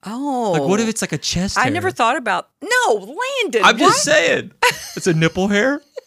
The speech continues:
Speaker 2: I don't, like, that would bother me.
Speaker 1: Landon, first of all,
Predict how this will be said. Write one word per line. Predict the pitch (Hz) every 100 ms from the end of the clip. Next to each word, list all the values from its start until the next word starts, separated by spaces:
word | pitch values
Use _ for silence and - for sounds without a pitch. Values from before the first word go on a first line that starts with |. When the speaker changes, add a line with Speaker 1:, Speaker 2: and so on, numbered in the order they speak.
| 554 - 605 -
Speaker 2:
I | 185
don't, | 240 269 -
like, | 180 147
that | 214
would | 233 196
bother | 190 185 165 143
me. | 113 113 - -
Speaker 1:
Landon, | 247 214 208 196 151 151 - - _ _
first | - 196 262 -
of | 170
all, | 170 165 160